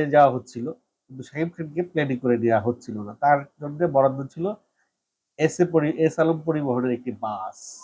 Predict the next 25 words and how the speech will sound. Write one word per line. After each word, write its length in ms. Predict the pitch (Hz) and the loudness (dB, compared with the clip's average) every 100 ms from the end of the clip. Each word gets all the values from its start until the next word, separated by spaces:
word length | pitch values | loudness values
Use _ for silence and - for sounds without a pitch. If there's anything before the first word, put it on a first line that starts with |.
| - _ _ _ _ _ _ - | -20 _ _ _ _ _ _ -16
এস 100 | 117 | -10
এ 20 | 123 | -4
পরিবহনের 420 | 123 113 107 104 101 | -4 -4 -6 -12 -14
বাস। 180 | 92 - _ _ _ _ _ _ _ _ _ _ _ _ - | -16 -16 _ _ _ _ _ _ _ _ _ _ _ _ -14
তো 60 | 131 | 2
সেই 160 | 190 208 170 | 4 6 8
বাসে 300 | 175 175 190 214 202 | 8 6 2 2 0
সাইমন 280 | 160 156 156 | 0 0 0
তারেকও 380 | 160 151 143 165 226 - 151 | 2 0 -2 -4 -4 -8 -12
শাকিব 260 | 147 127 127 - | -12 -12 -14 -12
খানের, 280 | 131 135 123 120 _ - 120 | -4 -2 -2 -6 _ -10 -4
আহ, 460 | 117 113 110 50 - _ _ _ _ _ _ _ _ _ _ _ _ | -2 -2 -2 -4 -8 _ _ _ _ _ _ _ _ _ _ _ _
সহযাত্রী 500 | 165 170 160 127 - 107 | 6 8 8 4 -6 -20
ছিলেন। 240 | - - _ _ _ _ _ _ _ | -20 -20 _ _ _ _ _ _ _
তো 60 | 123 | -14
সেখানে 260 | 147 160 170 170 | -4 2 2 4
শাকিব 200 | 139 - | 2 4
খান 140 | 143 120 - _ _ _ _ - | 2 2 -6 _ _ _ _ -10
আক্ষেপ 260 | 113 - 143 151 | -10 -6 -4 2
করে 140 | 131 123 | 4 4
সাইমন 240 | 123 117 120 | 2 0 0
তারেককে 280 | 123 120 123 110 | 0 -2 -4 -2
বলছিলেন 420 | 123 127 123 113 101 _ _ _ _ _ _ _ | 0 -2 -8 -10 -12 _ _ _ _ _ _ _
যে 60 | - - 160 | -20 -6 4
কেন 180 | 165 | 6